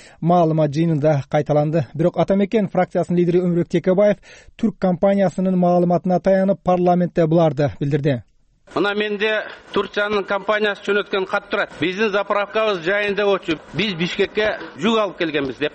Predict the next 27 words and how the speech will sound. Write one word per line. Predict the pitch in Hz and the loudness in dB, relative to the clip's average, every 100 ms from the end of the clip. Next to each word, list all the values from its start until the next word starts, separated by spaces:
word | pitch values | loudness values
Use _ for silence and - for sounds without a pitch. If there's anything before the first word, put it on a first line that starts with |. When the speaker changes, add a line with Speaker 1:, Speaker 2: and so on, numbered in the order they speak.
| - | -4
Speaker 2:
айтып | 117 147 147 | -6 -4 -4
жатат. | 165 - 104 - - _ - - - - - - - - | -2 -4 -6 -12 -20 _ -20 -20 -20 -20 -20 -20 -20 -2
Speaker 1:
Манас | 190 196 196 - | -2 0 -4 -2
эл | 196 190 | 0 4
аралык | 202 196 196 | 4 2 0
аэропорту | 196 202 202 214 196 214 | 2 2 2 -2 -2 -2
кыйраган | - 175 190 190 190 | 0 0 2 2 0
учак | 175 196 190 | -2 -2 -2
боюнча | - 185 180 190 | 0 -2 0 -2
Түркиянын | - 196 180 196 190 196 | 0 -2 0 0 0 0
А | 180 185 | 2 2
С | 196 | 2
Т | - 190 185 | 0 -2 0
Airlines | 196 190 196 185 202 214 180 - | 2 2 2 2 0 0 -2 0
авиакомпаниясы | 185 190 185 185 208 202 185 - | 0 0 0 0 2 2 0 0
тараткан | 185 180 - 180 | 0 0 0 0
мындай | 185 180 175 | 0 2 2
билдирүүнү | 170 175 180 185 | 2 0 2 0
четке | - 196 - 226 | 0 -2 0 0
кагып, | 226 208 208 143 | 2 2 -2 -2
жүк | 190 - | -4 -2
Кыргызстанга | 214 196 185 214 202 | -2 -2 -2 0 2
эмес, | 214 202 175 | 2 2 0
Гонконгдон | 180 196 175 202 - 202 | 0 0 0 -2 0 -4
Стамбулга | - 202 196 185 165 180 180 175 | 0 0 2 0 2 2 4 2
баратканын | 180 180 - 160 160 | 2 0 0 -2 0
белгиледи. | 156 156 165 156 | 0 0 2 2